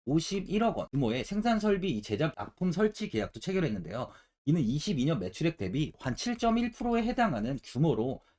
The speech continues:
계약 기간이 올해 오월 삼십 일까지예요. 강원 에너지는 무수수한 리튬과 이 전기 히터 건조기의 특허를 토대로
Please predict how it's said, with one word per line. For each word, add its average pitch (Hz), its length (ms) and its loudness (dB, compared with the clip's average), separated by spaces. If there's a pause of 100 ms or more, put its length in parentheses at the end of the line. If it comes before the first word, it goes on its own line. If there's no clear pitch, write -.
(100)
계약 185 180 4
기간이 117 480 -2 (240)
올해 151 300 6
오월 131 260 4
삼십 220 300 0
일까지예요. 92 560 -4 (260)
강원 160 220 4
에너지는 104 400 -2
무수수한 185 460 0
리튬과 175 440 -6
이 - 80 -6
전기 190 360 0
히터 214 200 0
건조기의 123 540 -4
특허를 226 400 -2
토대로 202 520 -2